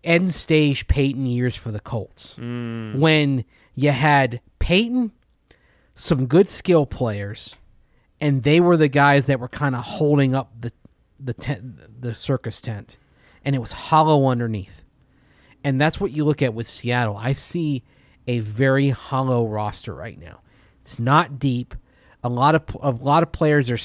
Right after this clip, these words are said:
Speaker 1: that are, they are starting would be backups on a lot of teams. And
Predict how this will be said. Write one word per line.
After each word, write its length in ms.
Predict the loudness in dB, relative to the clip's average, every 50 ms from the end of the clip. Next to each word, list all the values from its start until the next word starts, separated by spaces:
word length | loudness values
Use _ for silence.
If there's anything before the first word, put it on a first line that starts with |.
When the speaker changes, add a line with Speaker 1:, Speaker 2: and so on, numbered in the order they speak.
| -10 -8
Speaker 1:
that 100 | -6 -4
are, 140 | -4 -4 -6
they 180 | -6 -6 -6 -6
are 80 | -6 -6
starting 420 | -6 0 4 4 4 4 4 2 -2
would 80 | -4
be 100 | -6 -6
backups 500 | -4 -4 -2 -2 -2 -2 -2 -4 -4 -4
on 80 | -6 -6
a 40 | -6
lot 280 | -8 -6 -4 -4 -2 -4
of 60 | -6
teams. 460 | -6 -6 -6 -6 -6 -10 -12 -16 -20 _ _ _ _ _ _ _ _ _ _ _ _ _ _ _ _ _ _ _ _ _ _ _ _ _ _ _ _ _ _ _ _ -16 -6
And 480 | -2 0 2 2 0 -2 -4 -6 -10